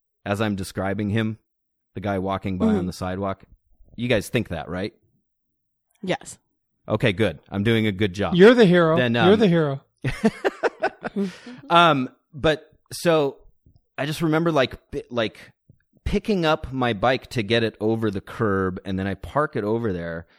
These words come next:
Speaker 1: and I go and try to, you know, start trying to get this woman out, and I notice, like, she's slid in, she's pounding on the walls of this thing, and she slid in, and her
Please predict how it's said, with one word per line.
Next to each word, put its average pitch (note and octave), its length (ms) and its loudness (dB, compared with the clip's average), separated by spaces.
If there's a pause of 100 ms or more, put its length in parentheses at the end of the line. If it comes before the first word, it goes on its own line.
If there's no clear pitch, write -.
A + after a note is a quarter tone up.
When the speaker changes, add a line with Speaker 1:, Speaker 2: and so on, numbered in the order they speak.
(440)
Speaker 1:
and G2 140 -4
I G2 60 -4
go B2 280 0
and A#2 120 -4
try A2 320 -2
to, G#2+ 140 -4 (480)
you G#2 100 -4
know, F#2+ 160 -4 (140)
start - 300 -2
trying A#2 300 0
to F#2+ 80 -2
get G2+ 180 -6
this F#2+ 200 -8
woman F#2 220 -2
out, B2 260 -2
and G2 100 -4
I G2 80 -2
notice, A#2 360 -4
like, F2+ 260 -8 (520)
she's C#3 420 -4
slid D3+ 520 -4
in, G2 720 -2
she's - 300 -10
pounding C#3+ 640 -2
on A#2+ 140 0
the G#2 60 -4
walls G2+ 440 -4
of G#2 80 -2
this F#2 240 -6
thing, F2+ 240 -8
and F2 80 -10
she - 160 -12
slid B2 400 -8
in, A2 320 -4
and F#2 120 -8
her F2+ 200 -8